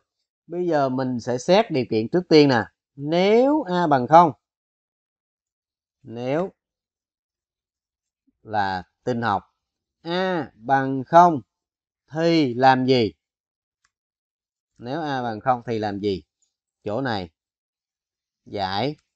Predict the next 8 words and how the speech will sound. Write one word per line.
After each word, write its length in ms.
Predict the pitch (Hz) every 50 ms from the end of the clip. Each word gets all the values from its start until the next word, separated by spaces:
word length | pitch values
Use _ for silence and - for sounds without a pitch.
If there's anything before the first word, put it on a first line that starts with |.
| _ _ _ _ _ _ _ _ _ _ _ _ _ _
phương 440 | - 131 135 135 131 131 127 123 120 _ _ -
trình 360 | - 110 104 101 98 92 87 87 _ _ _ _
bậc 220 | 98 98 95 90 _ _ _ _ _ _ _
một 300 | 107 101 101 95 92 - _ _ _ _ _ _ _ _ _ _ _ _ _ _ _
B 180 | _ - 123 123 127 127 127 123 123 127 _ _ _ _ _ _ -
x 160 | 156 170 180 _ _ _ _ _ _ _ _ _ _ _ _ _ _ _ _ _ _ _ _ _
cộng 340 | - 95 92 92 92 107 113 _ _ _ _ _ _ _ _ _ _
C 260 | - - - - -